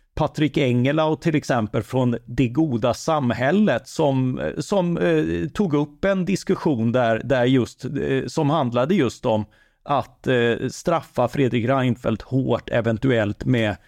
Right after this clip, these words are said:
eh, med, eh, avrättning. Eh, och, och det,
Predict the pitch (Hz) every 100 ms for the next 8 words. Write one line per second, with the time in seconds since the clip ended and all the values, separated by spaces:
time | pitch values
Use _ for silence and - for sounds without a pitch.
0 | _ _ - 127 117 107 131 123 113 107
1 | 113 107 - 52 - - 143 117 - 107
2 | - 120 110 117 - - 131 123 - 180
3 | 202 185 185 185